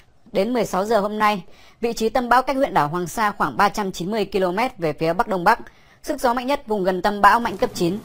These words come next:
giật cấp mười một. Trong hai mươi tư đến bốn mươi tám giờ tiếp theo, bão di chuyển chủ yếu theo hướng tây bắc. Đến mười sáu giờ ngày mùng hai tháng bảy, vị trí tâm bão trên vùng biển phía đông bắc đảo Hải Nam, Trung Quốc.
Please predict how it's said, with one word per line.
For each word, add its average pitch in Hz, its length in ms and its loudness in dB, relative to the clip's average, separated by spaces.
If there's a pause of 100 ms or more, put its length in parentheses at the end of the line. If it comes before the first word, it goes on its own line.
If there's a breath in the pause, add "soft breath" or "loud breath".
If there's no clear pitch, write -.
giật 175 180 -4
cấp 226 100 -2
mười 175 80 0
một. 160 200 2 (500 loud breath)
Trong 254 160 -2
hai 254 120 -2
mươi 247 80 -2
tư 254 260 6
đến 214 160 0
bốn 208 120 0
mươi 247 80 -4
tám 208 220 0
giờ 214 140 2
tiếp 226 180 -2
theo, 214 260 2 (200)
bão 233 260 4
di 247 120 0
chuyển 202 260 0
chủ 151 160 -6
yếu 160 240 0
theo 214 140 -2
hướng 170 200 -4
tây 196 120 4
bắc. 202 180 6 (440 loud breath)
Đến 233 180 4
mười 262 100 6
sáu 226 240 0
giờ 240 180 6
ngày 196 140 0
mùng 196 120 0
hai 208 180 -2
tháng 214 140 -4
bảy, 202 220 2 (180)
vị 185 200 -2
trí 196 180 -4
tâm 226 180 -6
bão 226 200 4
trên 214 220 -4
vùng 180 160 -2
biển 156 180 -2
phía 170 180 -2
đông 196 180 -2
bắc 240 180 0
đảo 165 160 2
Hải 139 160 -6
Nam, 170 200 0
Trung 160 200 -6
Quốc. 247 180 4